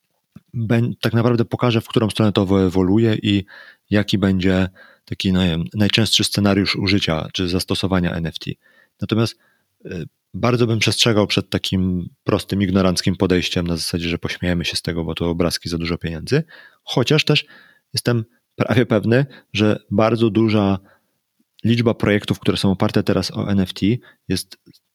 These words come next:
tam doklejone N F T tylko po to, żeby zwiększyć ich wycenę. One poupadają, część okaże się skamami i tak dalej.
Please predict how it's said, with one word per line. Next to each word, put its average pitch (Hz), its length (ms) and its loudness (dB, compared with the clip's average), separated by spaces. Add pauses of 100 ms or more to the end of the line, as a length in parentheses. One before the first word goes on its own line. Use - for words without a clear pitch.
(120)
tam 101 120 2
doklejone 101 440 4
N 95 120 4
F 95 100 0
T 110 100 -2
tylko 98 300 0
po - 120 0
to, 95 120 2
żeby 90 180 0
zwiększyć 92 420 0
ich 92 100 0
wycenę. 92 600 2
One 98 240 2
poupadają, 98 720 2
część 95 260 0
okaże 87 280 0
się 90 120 -2
skamami 90 460 2
i 85 40 0
tak 87 180 0
dalej. 87 320 2